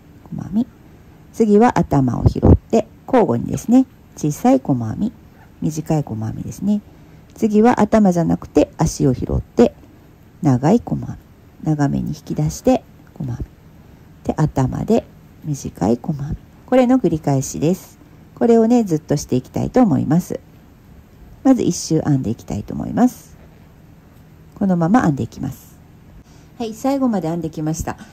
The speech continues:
変わり細編みを何段か編もうかと思ったんですけれども、深さ的にこのくらいでいいかなと思いまして、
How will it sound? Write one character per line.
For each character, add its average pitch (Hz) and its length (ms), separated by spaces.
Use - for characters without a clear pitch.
変 214 120
わ 262 100
り 277 120
細 294 200
編 240 180
み 165 140
を 190 120
何 202 200
段 240 180
か 170 100
編 165 100
も 190 100
う 185 40
か 156 180
と 135 80
思 156 140
っ 151 40
た 143 140
ん 139 80
で 135 80
す - 100
け 127 120
れ 123 100
ど 127 60
も、 139 260
深 - 220
さ 285 160
的 269 320
に 254 320
こ 220 80
の 262 120
く 277 100
ら 254 100
い 196 60
で 175 80
い 226 80
い 208 60
か 180 140
な 202 280
と - 280
思 180 220
い 196 80
ま 202 100
し - 120
て、 202 300